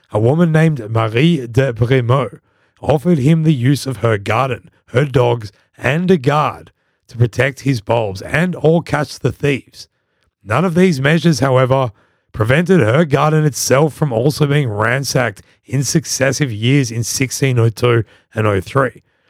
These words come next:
The fact is that there was now a market for tulips, and while Clusius did so much in helping their distribution among fellow Liefhebbers,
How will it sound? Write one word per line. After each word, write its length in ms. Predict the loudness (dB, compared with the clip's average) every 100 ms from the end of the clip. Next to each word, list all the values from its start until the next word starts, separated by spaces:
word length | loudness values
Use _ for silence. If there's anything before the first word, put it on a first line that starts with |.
| _ -8
The 120 | -4
fact 320 | -2 -2 0
is 220 | 0 0
that 260 | -2 -2 0
there 180 | 2 2
was 180 | 2
now 260 | 0 0 2
a 60 | 2
market 460 | 0 0 -2 -4
for 120 | -4
tulips, 600 | -6 -2 -2 -2 -4 -14 -20 _ _
and 140 | -6 0
while 240 | 2 0
Clusius 640 | 2 2 4 2 0 0 -4
did 200 | -4 -4
so 340 | -8 -2 2
much 380 | 2 2 -2 -18 _ _ _
in 120 | -6
helping 400 | -2 0 2 2
their 140 | 0
distribution 720 | 0 -2 -2 -4 -2 -2 -2 -2
among 440 | 0 -2 -4 -10
fellow 380 | _ 0 2 2
Liefhebbers, 800 | 2 2 2 0 0 0 -2